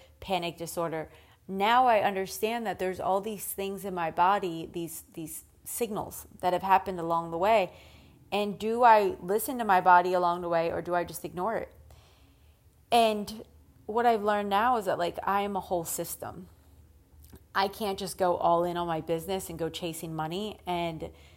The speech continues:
like, focus on serving others while dismissing myself. I can't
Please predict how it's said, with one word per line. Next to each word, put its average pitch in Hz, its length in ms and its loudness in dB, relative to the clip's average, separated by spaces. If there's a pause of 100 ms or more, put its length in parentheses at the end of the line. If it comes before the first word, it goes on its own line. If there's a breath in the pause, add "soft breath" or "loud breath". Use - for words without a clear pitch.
(160 soft breath)
like, 170 240 -2
focus 180 400 -2
on 175 160 -2
serving 175 380 -2
others 190 420 0
while 165 340 4
dismissing 170 580 -10
myself. 165 640 -2 (760 soft breath)
I 185 180 6
can't 202 480 -2